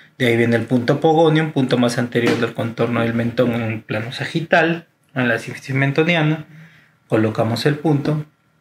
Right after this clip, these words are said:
Luego viene el punto nation, genation, punto donde la bisectriz del ángulo formado en el plano mandibular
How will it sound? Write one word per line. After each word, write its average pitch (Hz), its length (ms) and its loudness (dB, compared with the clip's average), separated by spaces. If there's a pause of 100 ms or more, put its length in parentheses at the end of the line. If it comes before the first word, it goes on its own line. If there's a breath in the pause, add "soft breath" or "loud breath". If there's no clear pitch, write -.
(480)
Luego 123 240 2
viene 113 220 2
el 110 60 -2
punto 131 300 0
nation, 156 520 2
genation, 147 580 0
punto 139 260 2
donde 131 220 4
la 127 60 4
bisectriz 127 420 0
del 135 140 2
ángulo 139 260 2
formado 143 460 0
en 143 100 2
el 127 140 0
plano 135 240 0
mandibular 151 680 2